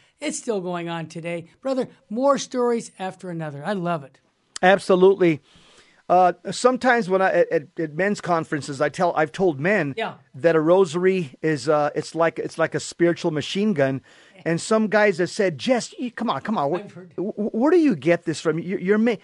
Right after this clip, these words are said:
Speaker 2: you're exa-, you're embellishing. You're making this up."
Speaker 1: <laughs>
Speaker 2: that the rosary is like a spiritual machine
Speaker 1: Hit
Speaker 2: gun.
Speaker 1: 'em,
Speaker 2: Okay.
Speaker 1: Jess.
Speaker 2: Okay.
Speaker 1: Let
Speaker 2: All
Speaker 1: it
Speaker 2: right,
Speaker 1: out.
Speaker 2: here you go.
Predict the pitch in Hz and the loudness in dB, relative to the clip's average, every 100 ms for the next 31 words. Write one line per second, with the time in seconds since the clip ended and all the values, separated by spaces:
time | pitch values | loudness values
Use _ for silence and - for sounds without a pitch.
0 | _ - 196 233 156 117 190 202 214 170 | _ 0 4 4 2 0 2 4 2 4
1 | 180 180 156 180 196 196 - 170 151 147 | 4 4 4 4 4 2 -2 -6 -2 -2
2 | 151 208 - 196 170 170 - 185 160 - | 0 -2 0 0 2 2 2 2 2 0
3 | - _ - 160 151 160 165 190 170 175 | -20 _ -2 0 2 4 6 6 4 2
4 | 165 156 143 - 170 - 165 147 - 165 | 0 -2 -8 0 0 0 -2 -2 -2 2
5 | 156 302 262 226 254 - - _ - 165 | 6 6 6 4 2 0 -8 _ 2 4
6 | 247 233 226 226 269 202 220 247 190 208 | 6 6 4 4 4 4 4 4 6 6
7 | 202 254 240 214 | 8 8 6 2